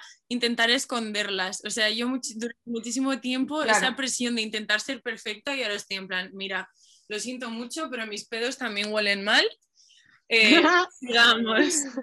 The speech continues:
Speaker 2: Y te los tragas.
Speaker 1: Eh.
Speaker 2: <laughs> Bueno, vamos a cambiar un poco de tema, porque en verdad, o sea, aquí parecemos que improvisamos un montón, pero tenemos una maravillosa
Speaker 1: No, no,
Speaker 2: lista de
Speaker 1: pero si es que además
Speaker 2: preguntas.
Speaker 1: son preguntazas.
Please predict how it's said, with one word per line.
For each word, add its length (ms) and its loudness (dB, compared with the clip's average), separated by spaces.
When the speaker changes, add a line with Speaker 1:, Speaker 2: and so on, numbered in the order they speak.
Speaker 2:
Y 180 -4
te 140 0
los 460 -2
tragas. 500 -8
Speaker 1:
Eh. 440 2
Speaker 2:
<laughs> 400 -6
Bueno, 200 0
vamos 240 4
a 60 -2
cambiar 240 0
un 80 -4
poco 160 -4
de 100 -4
tema, 560 -6
porque 320 -6
en 120 -2
verdad, 360 2
o 60 -2
sea, 200 0
aquí 180 -8
parecemos 520 -6
que 80 -8
improvisamos 580 -8
un 60 -10
montón, 560 -8
pero 160 -6
tenemos 320 -6
una 120 -10
maravillosa 440 -2
Speaker 1:
No, 160 6
no, 0 -
Speaker 2:
lista 200 4
de 40 -2
Speaker 1:
pero 140 6
si 80 2
es 80 4
que 80 -6
además 320 0
Speaker 2:
preguntas. 0 -
Speaker 1:
son 120 2
preguntazas. 1040 -4